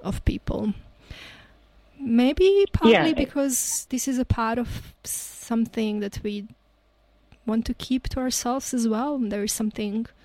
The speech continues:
Speaker 2: Mm.
Speaker 1: nice about that, not exposing everything to everyone.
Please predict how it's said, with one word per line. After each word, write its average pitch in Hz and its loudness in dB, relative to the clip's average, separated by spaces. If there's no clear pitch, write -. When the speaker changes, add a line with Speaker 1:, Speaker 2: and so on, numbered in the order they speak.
Speaker 2:
Mm. 175 8
Speaker 1:
nice 240 -2
about 262 -4
that, 294 -6
not 208 -4
exposing 214 -4
everything 220 -6
to - -8
everyone. 254 -4